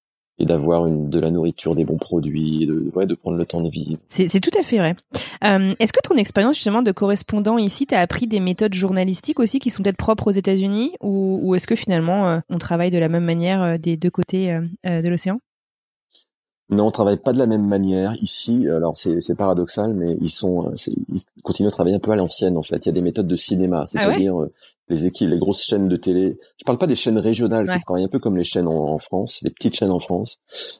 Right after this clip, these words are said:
Speaker 1: mais c'est-à-dire équipe réduite, euh, à l'iPhone aussi, comme moi, au bout de quatre ans, je l'ai vu beaucoup se développer, mais au début, j'étais tout seul,
Speaker 2: Mhm.
Speaker 1: et maintenant, euh, dans la rue, euh, il y a beaucoup de journalistes étrangers, surtout,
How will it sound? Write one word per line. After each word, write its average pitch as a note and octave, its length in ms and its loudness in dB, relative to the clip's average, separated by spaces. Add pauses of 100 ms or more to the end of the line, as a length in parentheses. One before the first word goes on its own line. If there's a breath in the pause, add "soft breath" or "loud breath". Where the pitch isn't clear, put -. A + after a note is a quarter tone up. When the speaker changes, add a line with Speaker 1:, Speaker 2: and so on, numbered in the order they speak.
(160)
Speaker 1:
mais - 80 0
c'est-à-dire D#2 400 2
équipe - 280 -2
réduite, D2+ 540 -2
euh, D2 140 0
à D#2 80 0
l'iPhone E2 400 0
aussi, - 180 -4
comme D2 220 0
moi, E2 160 2
au E2+ 40 2
bout D2+ 120 0
de - 80 -10
quatre - 240 -2
ans, F#2 80 0
je D#2+ 100 -4
l'ai D#2+ 80 0
vu D2 120 -4
beaucoup D#2 220 -4
se D#2+ 80 -2
développer, E2 360 0
mais E2+ 100 2 (100)
au F2+ 60 2
début, E2+ 220 2
j'étais F2 180 0
tout - 140 -6
seul, G#2+ 300 2
Speaker 2:
Mhm. D#2+ 120 2
Speaker 1:
et D#2 80 0
maintenant, F#2 480 -2
euh, D#2 40 0
dans D2 120 0
la D#2 100 0
rue, F2+ 240 0
euh, D#2 120 -2
il - 40 -12
y - 40 -8
a - 20 -20
beaucoup - 220 -12
de D#2+ 60 -6
journalistes D#2+ 420 -4
étrangers, E2 320 -4
surtout, - 320 -6